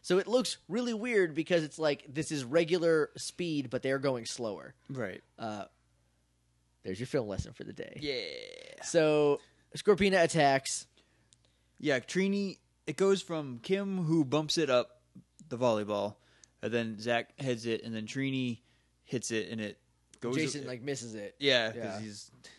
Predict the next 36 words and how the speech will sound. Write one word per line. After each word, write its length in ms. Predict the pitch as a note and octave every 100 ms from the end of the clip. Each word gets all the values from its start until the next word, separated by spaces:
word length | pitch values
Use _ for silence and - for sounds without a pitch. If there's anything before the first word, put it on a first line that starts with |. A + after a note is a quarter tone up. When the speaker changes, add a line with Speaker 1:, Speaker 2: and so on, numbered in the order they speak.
| _ _ _ _ _ _
Speaker 2:
flexing 440 | - G#2+ - G#2
or 80 | G#2
whatever. 500 | A2 G#2 G2 G2 G#2+ -
Speaker 1:
<laughs> 80 | E3
Speaker 2:
"Oh, 320 | E3 D3+ C3
I 40 |
can't 320 | A#2+ E3+ D#3 - -
extend 340 | C#3+ - F3 D3
my 100 | C#3
arm 180 | D#3+
all 120 | D3+ D3+
the 60 |
Speaker 1:
He 40 | C#3
Speaker 2:
way 60 | D3
Speaker 1:
went 180 | E3+
Speaker 2:
'cause 80 | D#3
Speaker 1:
to, 40 | C#3+
Speaker 2:
look 100 | -
Speaker 1:
he, 60 |
Speaker 2:
how 60 | D#3+
big 260 | E3+ G3
my 100 | F3+
guns 460 | D3 - G3+ G3+ F#3
are." 60 | G#3
Speaker 1:
he 60 |
tried 200 | D#3+ D#3
to 60 | A#2+
kick 260 | - -
it. 80 | F#2+ -
Speaker 2:
Ugh. 80 | - _ _ - - - - - _ _ _ -
And 80 |
it 60 | C3+
lands 200 | D3+ D3
in 60 | D3
the 80 | B2+
dirt, 400 | C3 B2+ B2